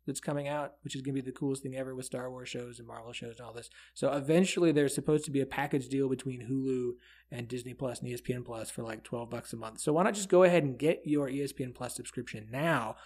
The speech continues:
so you have it set so that you don't miss any of the awesome things that are currently owned by Disney,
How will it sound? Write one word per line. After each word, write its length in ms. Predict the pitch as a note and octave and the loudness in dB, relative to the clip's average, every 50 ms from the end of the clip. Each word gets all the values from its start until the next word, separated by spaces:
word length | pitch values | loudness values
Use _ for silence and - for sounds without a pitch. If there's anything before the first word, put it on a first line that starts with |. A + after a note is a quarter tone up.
| - - | -20 -16
so 120 | - - C3 | -6 -4 -2
you 100 | B2+ B2 | -2 -2
have 220 | - - D#3 D#3 | 2 4 4 4
it 100 | D#3 - | 4 4
set 420 | - - - F#3 F3 D#3 C3 B2+ - - - - - | 0 2 6 6 6 6 6 2 -2 -12 -20 -18 -10
so 160 | - - C3 | -4 -2 -2
that 100 | A#2+ A#2 | 2 4
you 100 | C3 D#3+ | 6 8
don't 200 | E3 D3+ C#3 C#3+ | 8 8 6 4
miss 240 | C#3+ C#3 - - - _ _ - | 4 2 2 -2 -8 _ _ 2
any 260 | D#3+ D#3+ F3 F3 F3 | 6 10 10 10 10
of 60 | E3 | 10
the 140 | D3+ D#3 D#3+ | 8 6 4
awesome 440 | - C3+ C#3+ D3 D3+ - - C#3+ C#3 | 4 4 2 4 4 2 2 0 0
things 460 | C3+ - F3 F3 D#3+ D3+ C#3+ C#3 B2+ | 0 2 4 6 6 6 4 4 2
that 100 | C3+ C3 | 2 0
are 60 | B2+ | 0
currently 400 | C3 - F3 D3+ E3+ F3 D#3 D#3 | 2 4 4 6 6 6 4 4
owned 260 | E3 D#3 D#3 D3+ D3 | 2 2 2 4 4
by 140 | C3+ C3+ C3 | 2 2 2
Disney, 500 | A#2+ C3 F3 F#3+ F3 C#3+ C#3+ C3+ C3 C3 | 6 8 8 8 8 8 4 0 0 -2